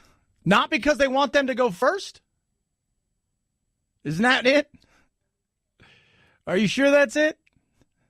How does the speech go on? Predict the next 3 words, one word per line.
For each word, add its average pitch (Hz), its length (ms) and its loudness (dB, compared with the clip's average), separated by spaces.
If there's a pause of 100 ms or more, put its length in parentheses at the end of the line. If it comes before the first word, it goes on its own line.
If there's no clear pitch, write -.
(680)
Not 214 360 -2
because 254 640 0 (460)
they, 208 500 2